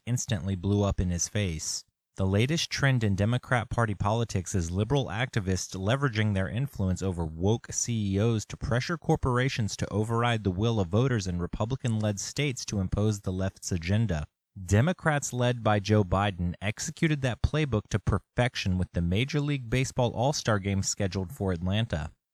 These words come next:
Biden lied for weeks about an election integrity bill that simply required voter identification when requesting and submitting absentee ballots, and that expanded the number of days in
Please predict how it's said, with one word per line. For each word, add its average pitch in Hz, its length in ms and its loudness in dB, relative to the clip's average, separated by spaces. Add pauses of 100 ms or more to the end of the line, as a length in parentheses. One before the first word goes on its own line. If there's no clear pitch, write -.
(320)
Biden 147 420 4
lied 135 320 0
for 107 120 2
weeks 107 380 0
about 95 320 0
an 101 140 0
election 87 500 -2
integrity 143 540 0
bill 92 260 2
that 87 160 -6
simply 135 400 -2
required 120 560 0
voter 101 380 2
identification 131 880 -2
when 95 160 0
requesting 117 600 -2
and 110 200 -2
submitting 127 460 -2
absentee 101 540 -4
ballots, 107 440 0
and 98 140 -2
that 95 140 0
expanded 131 580 -4
the 156 80 -4
number 139 340 0
of 110 180 -2
days 123 280 0
in 98 100 0